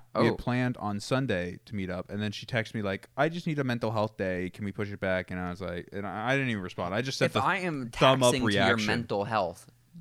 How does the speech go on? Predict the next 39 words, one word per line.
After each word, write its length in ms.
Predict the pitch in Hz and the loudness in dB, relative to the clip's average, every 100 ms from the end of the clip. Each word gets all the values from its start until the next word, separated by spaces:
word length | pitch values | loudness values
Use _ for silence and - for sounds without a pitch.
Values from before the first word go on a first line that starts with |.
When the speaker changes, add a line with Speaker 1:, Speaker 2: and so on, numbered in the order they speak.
| 107 | -6
Speaker 2:
don't 400 | 117 139 156 113 - | 0 0 0 -8 -12
see 260 | - 95 | -8 -4
me 180 | 87 90 | -4 -6
again. 400 | 90 - 87 110 127 | -10 -12 -14 -14 -6
Speaker 1:
Yeah, 220 | 156 214 | 2 6
Speaker 2:
Like, 160 | 131 127 | 6 4
I 140 | 147 | 2
Speaker 1:
it's, 240 | 135 143 139 127 - | 0 0 -4 -8 -12
it's 140 | - 160 | -6 -4
like, 120 | 127 | -2
whatever. 300 | 92 87 - _ _ - - - | -2 -2 -6 _ _ -20 -14 -2
Uh, 160 | 117 117 | -2 4
so 120 | 139 | 4
I 60 | 131 | 4
just 160 | 131 | 0
did 160 | 135 117 | -4 -4
the 80 | 110 | 0
thumbs 380 | 120 107 110 | 4 4 6
up 200 | 110 104 113 | 4 4 4
reaction 540 | 98 98 - 123 117 | 4 4 2 0 0
to 100 | 127 | 0
the 100 | 107 | -2
text 400 | 110 104 120 - | 0 0 -2 -4
and 180 | 92 87 | -6 -6
just 220 | 95 - | -8 -8
called 260 | - 95 90 | -2 -2 -4
it 120 | 87 | -6
there. 280 | 85 82 87 _ _ _ 143 | -6 -6 -8 _ _ _ -10
Speaker 2:
Yeah. 160 | - - | -8 0
Speaker 1:
Um, 380 | 110 104 95 - _ _ _ _ - | 4 4 2 -6 _ _ _ _ -8
but 120 | - 117 | 0 2
I 80 | 160 | 2
went 160 | 147 - | 2 0
to 40 | |
Cava 260 | - 151 110 | 0 0 0
with 120 | 98 | -4
my 80 | 95 | -2
mom 200 | 104 131 | 0 0
today. 280 | - - | -2 -8